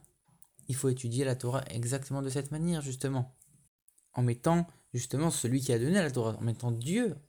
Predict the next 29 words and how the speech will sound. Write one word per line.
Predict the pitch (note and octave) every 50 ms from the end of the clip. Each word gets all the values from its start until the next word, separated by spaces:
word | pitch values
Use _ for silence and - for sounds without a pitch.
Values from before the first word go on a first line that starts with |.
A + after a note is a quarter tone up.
| _ _ _ _ _ _ -
en | - B2
premier, | B2+ - D#3 D#3 E3+ F#3+ G#3+ F3+ B2 - _ _ _ _ _ _ _ _ _ _ _ _ _ _ _ _ -
avant | - B2+ C3 D#3 E3
l'étude | E3 D#3 - D#3
intellectuelle. | D3+ D3+ D3+ - D3 D3+ D3+ - G3 G3 E3 C#3+ - _ _ _ _ _ _ -
Et | A#2+
c'est | - A#2+
comme | C3+ C#3
ça | E3 G3+ G3
qu'on | F#3+ E3 D#3
aura | D3+ D3+ D#3+
une | D#3+ D#3
plus | D#3 - D3
grande | C#3 D#3 D#3 D#3
influence | D#3 D3+ - E3 F3 D#3+
sur | - - F3
le | F3+ G3
monde. | A3 A3 F#3 D3 D3 - - _ _ _ _ _ _ _ _ _ _ _ - -
Et | - C3+
c'est | - D3+ C#3
comme | - A#2 A2+
ça, | - - C3+ F3 G3+ - - - _ _ _ _ _ _ _ _
comme | - - C#3+ C#3 C3
le | B2+ - - A#2+
dit | A#2 A#2+ A#2
le | A2+
Midrash, | A2+ A#2 A#2 C#3 E3+ G#3 - -
qu'on | - D#3 D3
peut | D3 - E3 D3+ D3